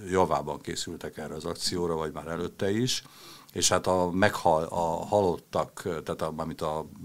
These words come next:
palesztin katonák, a meghalt katonák, ö, zsebeiben olyan könyveket és olyan,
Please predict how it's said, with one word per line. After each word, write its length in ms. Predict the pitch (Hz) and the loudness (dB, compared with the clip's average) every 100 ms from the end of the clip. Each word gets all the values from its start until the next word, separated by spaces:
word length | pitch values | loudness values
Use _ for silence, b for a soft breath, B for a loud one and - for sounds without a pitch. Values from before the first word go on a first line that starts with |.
| 82 | -8
palesztin 560 | 90 90 82 - 80 78 - - | 0 0 0 -2 -6 -6 -8 -2
katonák, 640 | 87 78 92 78 78 - | -2 0 -2 -2 -4 -6
a 40 | 78 | -8
meghalt 420 | 87 - 80 - | -8 -6 -8 -8
katonák, 560 | - 78 82 80 78 - B B B B - | -8 -8 -8 -10 -12 -16 B B B B -12
ö, 460 | 107 90 85 82 85 | -8 -6 -4 -4 0
zsebeiben 460 | 101 87 90 85 | 0 2 2 2
olyan 360 | 90 82 78 - | 0 0 -4 -6
könyveket 560 | - 82 80 76 78 - | -4 -2 -2 -4 -4 -2
és 160 | - | -2
olyan, 400 | 87 80 80 78 | -2 -4 -8 -10